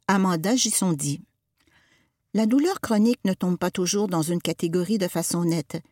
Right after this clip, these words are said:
Elle peut être mixte. Citation, c'est la partie nociplastique qu'on peut venir moduler, parfois même transformer avec des thérapies en psychologie,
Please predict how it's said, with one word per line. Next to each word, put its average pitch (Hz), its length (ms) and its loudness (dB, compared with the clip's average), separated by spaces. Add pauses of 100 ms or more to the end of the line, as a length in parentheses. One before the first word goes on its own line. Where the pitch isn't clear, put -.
(200)
Elle 196 160 -2
peut 175 220 -2
être 226 320 0
mixte. 208 500 0 (880)
Citation, 285 800 0 (500)
c'est 233 100 2
la 226 120 4
partie 247 460 2
nociplastique 233 960 0
qu'on 185 160 0
peut 190 140 -2
venir 180 340 0
moduler, 180 680 0 (340)
parfois 240 320 2
même 262 200 4
transformer 196 720 2
avec 170 220 0
des 175 100 0
thérapies 226 600 0
en 185 40 0
psychologie, 180 800 0